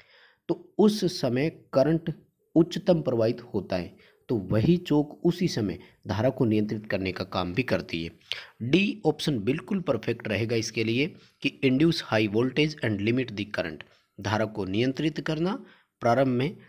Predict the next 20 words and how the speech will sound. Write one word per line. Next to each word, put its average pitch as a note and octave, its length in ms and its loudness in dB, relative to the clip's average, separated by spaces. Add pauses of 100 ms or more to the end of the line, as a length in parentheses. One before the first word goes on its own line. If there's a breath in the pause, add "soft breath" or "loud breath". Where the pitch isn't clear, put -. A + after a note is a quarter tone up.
(260 loud breath)
स्टार्टिंग A2 560 0
के B2 120 -2
लिए C3+ 300 -2 (260)
उच्च E3 200 2
वोल्टेज G#2+ 560 0
डेवलप G#2 400 0
करना, F#2+ 360 -2 (140)
इंड्यूस A2 360 2
करना, D#2+ 340 -12 (1000)
ये C#3+ 200 4
दोनों D3+ 300 6
वर्क A#2 340 0
चॉक G2+ 260 -2
के F2 80 -8
होते - 320 -10
हैं। E2 120 -10 (720 soft breath)
नेक्स्ट D3 340 -2
अपना D3+ 220 -4
क्वेश्चन D3+ 360 -2
है, D3+ 240 -2